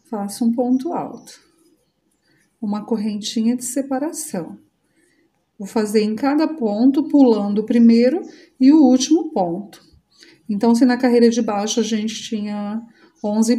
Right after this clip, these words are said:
pontos, essa carreira tem que ficar com um total de nove pontos, todo separado com uma correntinha. Olha só, uma correntinha, venho aqui no próximo,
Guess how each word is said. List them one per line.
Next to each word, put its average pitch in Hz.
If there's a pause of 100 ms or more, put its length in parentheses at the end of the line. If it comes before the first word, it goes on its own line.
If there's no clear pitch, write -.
pontos, 262
essa 240
carreira 233
tem 247
que 254
ficar 240
com 240
um 226
total 233
de 233
nove 277
pontos, 220 (580)
todo 233
separado 254
com 262
uma 240 (640)
correntinha. 247 (1700)
Olha 196
só, -
uma 196
correntinha, 220
venho 202
aqui 196
no 214
próximo, 220